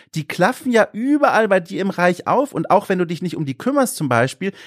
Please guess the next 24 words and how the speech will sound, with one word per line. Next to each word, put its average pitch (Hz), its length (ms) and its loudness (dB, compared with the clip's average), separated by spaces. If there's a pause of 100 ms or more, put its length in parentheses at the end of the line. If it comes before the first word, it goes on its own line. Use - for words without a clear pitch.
dann 151 160 2
beginnen 202 360 0
die 208 120 -6
dein 160 200 4
Umland 190 440 2
zu 175 120 -4
korruptieren. 151 640 0 (180)
Das 123 160 -4
ist 143 140 -6
so 175 100 2
ein 151 100 2
Faktor 180 440 -2
in 170 80 0
dem 151 100 -4
Spiel 139 300 -4
selbst, 160 340 2
muss 156 80 -4
ich 156 80 -2
jetzt 147 160 -6
nicht 143 120 -4
näher 156 160 0
drauf 151 180 -4
eingehen, 202 320 0
aber 151 200 2